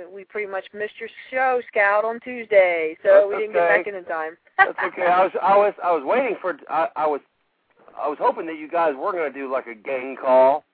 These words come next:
Speaker 2: because, uh, I know that, uh, at the end of a day of shooting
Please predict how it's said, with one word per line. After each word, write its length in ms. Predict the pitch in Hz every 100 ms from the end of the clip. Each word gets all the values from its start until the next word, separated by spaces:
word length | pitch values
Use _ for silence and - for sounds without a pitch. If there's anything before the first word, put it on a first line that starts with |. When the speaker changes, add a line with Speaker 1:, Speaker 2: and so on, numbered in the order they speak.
| _
Speaker 2:
because, 360 | 131 - 127 113 -
uh, 100 | 113 - _ -
I 160 | 120 131
know 280 | 165 180 135
that, 160 | 127 _ _ _ _ _ _ - - 131
uh, 180 | 123 -
at 200 | 131 139
the 100 | 160
end 100 | 175
of 60 | 190
a 60 |
day 160 | 180 180
of 80 | 143
shooting 320 | 175 131 113